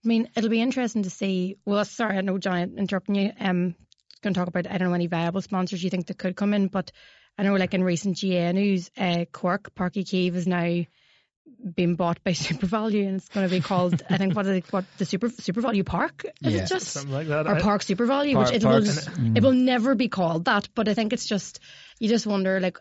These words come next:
Speaker 1: anyone could sort of come in and swoop in now and, and take over Ravenhill and call it something
Speaker 3: And I know,
Speaker 1: odd.
Speaker 3: I know that, uh, Connacht have sold the rights to the sports ground as well to Dexcom, which is a,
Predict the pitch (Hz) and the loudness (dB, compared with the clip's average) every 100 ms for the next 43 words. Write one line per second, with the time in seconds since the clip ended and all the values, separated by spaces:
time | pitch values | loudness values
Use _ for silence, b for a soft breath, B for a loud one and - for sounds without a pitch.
0 | - 190 196 208 196 208 190 - 226 208 | -4 0 2 2 0 0 -4 -4 -4 -2
1 | 185 _ _ - 220 208 202 202 214 202 | -4 _ _ -2 0 2 2 2 0 -2
2 | 208 202 196 190 185 202 208 196 208 202 | 0 0 0 0 -2 -4 -6 -4 -4 -2
3 | 196 208 196 208 208 196 190 - 190 190 | -2 0 0 0 0 0 -2 -2 -2 -2
4 | 208 196 196 190 _ - 175 170 180 185 | -4 -4 -2 -4 _ -4 -4 -2 0 4
5 | 190 202 - - 175 185 208 190 170 - | 4 2 -4 -2 0 2 0 -2 -4 -6
6 | 151 135 131 127 143 _ _ _ _ _ | -2 0 0 -2 -8 _ _ _ _ _
7 | _ - - 147 135 156 - - 143 139 | _ -18 -6 -2 -2 -4 -8 -4 -2 -2
8 | 127 123 127 - 135 120 - - 135 135 | -2 -4 -6 -10 -10 -8 -10 -8 -8 -8
9 | - - 185 190 170 143 131 139 147 143 | -8 -2 0 0 -2 -2 -2 -2 -4 -8
10 | 131 - 127 147 - - - 185 185 175 | -14 -10 -10 -10 -10 -10 -2 0 0 -2
11 | 143 143 127 120 117 | -2 -6 -4 -6 -8